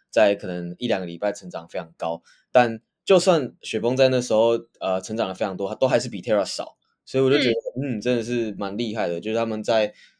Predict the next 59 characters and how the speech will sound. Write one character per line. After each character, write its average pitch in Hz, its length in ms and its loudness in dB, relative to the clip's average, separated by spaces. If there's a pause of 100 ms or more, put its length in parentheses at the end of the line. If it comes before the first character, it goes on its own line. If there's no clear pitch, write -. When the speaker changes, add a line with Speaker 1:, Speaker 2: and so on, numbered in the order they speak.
(280)
Speaker 1:
一 214 80 -8
开 202 200 2
始 120 240 -6
前 113 260 -4
几 117 140 -6
个 104 100 0
指 95 200 -12
标 110 160 4
性 120 180 -8
项 117 180 -4
目 113 120 -4
推 104 200 -6
出 101 220 -4
的 101 60 -6
那 101 40 -6
时 95 160 -12
候 95 320 -2
，T 120 140 -10
V 117 100 2
L 110 140 4
就 107 120 -2
已 98 60 0
经 98 140 -8
冲 98 220 -12
很 95 120 -18 (120)
高 80 260 -10
了。 78 100 -14 (380)
Speaker 2:
嗯， 285 100 -8
嗯， 233 280 -2 (180)
嗯， - 180 -20
对， 202 260 -6
确 277 240 -6
实 214 220 -12
是。 202 200 -14
然 220 220 -6
后， 302 220 -2 (380)
呃， 220 520 -2
它 349 360 -2
这 359 120 -8
个 269 220 -2
公 269 320 -6
链 285 180 -4
的 226 140 -4
话， 247 220 -4
其 233 180 -10
实 214 160 -10
就 226 180 -10
是 226 320 -10
像 240 220 -8
它 226 120 -6
刚 196 80 -6
刚 226 180 -2
我 220 60 -6
们 208 180 -6
讲 196 120 -6
到 208 160 -4
U， 214 240 -6
它 240 140 -8
的 220 300 -4